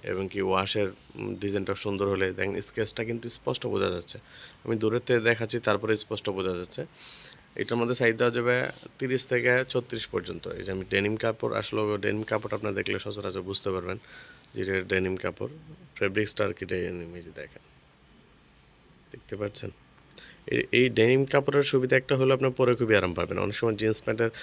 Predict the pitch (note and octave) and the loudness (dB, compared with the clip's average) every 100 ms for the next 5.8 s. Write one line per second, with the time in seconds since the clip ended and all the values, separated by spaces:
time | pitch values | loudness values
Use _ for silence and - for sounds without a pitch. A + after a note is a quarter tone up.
0 | - - - - A2+ A2 A2 A2+ G#2 G2+ | -16 -14 -6 4 6 8 6 4 4 4
1 | F#2 F#2+ F2+ F2 E2 F2+ G2 G#2 G#2 G#2+ | 4 4 2 0 -4 -2 -2 -2 -4 -4
2 | G2 F2 - F#2+ G2 G2 G#2+ G2+ F#2+ G#2 | 0 0 0 -6 -4 -4 -2 -2 -2 2
3 | G2 G2+ - G#2 G2+ G#2 G#2+ G2 G2 F2 | 2 0 -4 -4 -4 -4 -4 -2 -2 -2
4 | F2+ E2 - - - - A#2 G#2 - A2 | -8 -10 -18 -20 -20 -16 -8 -6 -4 -2
5 | A#2+ A2+ A2+ A2 G#2 G2+ F#2+ | 2 2 2 2 2 2 0